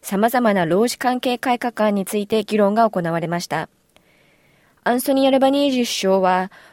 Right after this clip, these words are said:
労働者が勤務時間外にメールや電話のやり取りを拒否する権利、いわゆるRight to Disconnectの提案について支持を示しました。首相はメールや電話を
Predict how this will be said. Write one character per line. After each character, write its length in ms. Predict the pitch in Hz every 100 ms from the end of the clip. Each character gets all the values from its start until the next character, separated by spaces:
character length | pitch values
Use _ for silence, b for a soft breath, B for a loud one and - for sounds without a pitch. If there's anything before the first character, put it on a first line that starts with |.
| B
労 260 | 180 233
働 180 | 262 269
者 140 | 285 196
が 240 | 190 110
勤 300 | - 220 240
務 80 | 262
時 120 | 262
間 280 | 262 254 247
外 180 | 208 196
に 160 | 175
メ 200 | 165 208
ー 20 |
ル 80 | 220
や 160 | 226 202
電 180 | 196 233
話 80 |
の 100 | 233
や 120 | 226 233
り 100 | 240
取 160 | 233
り 80 | 202
を 80 | 180
拒 140 | -
否 80 | -
す 120 | -
る 120 | 190
権 260 | - 202 196
利、 180 | 170 - b b b b b
い 140 | 190
わ 140 | 214
ゆ 140 | 226 202
る 200 | 180 151
Right 260 | 196 - -
to 120 | 240
Disconnect 580 | 220 - 247 254 - 214
の 80 | 175
提 220 | 196 190
案 140 | 196
に 80 | 208
つ 140 | -
い 100 | 220
て 160 | 202 214
支 160 | - 202
持 160 | 208
を 80 | 233
示 260 | - 170 -
し 100 | 170
ま 100 | 175
し 80 |
た。 240 | - 175 - _ _ b b b b b b b b
首 140 | - 214
相 260 | 269 262
は 140 | 254 240
メ 240 | 214 254
ー 20 |
ル 60 | 262
や 140 | 262
電 240 | 233 233 233
話 180 | 233 226
を 200 | 226